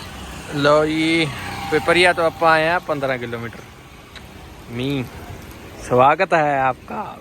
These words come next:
ਬਾਰਿਸ਼ ਕੇ ਸਾਥ। ਮੀਂਹ ਬਾ-, ਬਾਹਲਾ ਆ ਗਿਆ।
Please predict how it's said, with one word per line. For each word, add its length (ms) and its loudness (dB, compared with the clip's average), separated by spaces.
ਬਾਰਿਸ਼ 520 0
ਕੇ 120 -8
ਸਾਥ। 600 4
ਮੀਂਹ 260 -6
ਬਾ-, 180 2
ਬਾਹਲਾ 680 0
ਆ 80 4
ਗਿਆ। 300 0